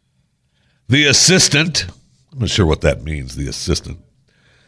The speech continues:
We've all heard the cliche of the secretary having an affair with his or her boss. Turns out there's some truth behind it. Well,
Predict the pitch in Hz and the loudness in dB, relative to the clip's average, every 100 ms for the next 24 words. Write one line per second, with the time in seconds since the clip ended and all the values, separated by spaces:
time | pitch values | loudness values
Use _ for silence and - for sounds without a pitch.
0 | _ - 131 135 139 120 127 117 101 117 | _ 0 4 6 6 6 4 2 4 4
1 | 107 123 113 131 101 - 117 107 92 107 | 4 4 4 4 4 2 2 0 2 4
2 | 123 110 101 98 92 - 107 104 123 120 | 4 4 4 2 2 2 2 4 4 4
3 | 98 98 92 87 92 80 85 90 101 - | 4 4 4 4 4 4 2 2 -2 -6
4 | - 135 117 101 101 139 - _ 76 76 | 0 2 4 4 4 2 -4 _ 0 0
5 | 65 - 67 - - 104 113 107 113 82 | 0 -2 -4 -4 0 2 2 2 2 2
6 | 67 - - _ _ 156 131 | -2 -10 -20 _ _ -2 -2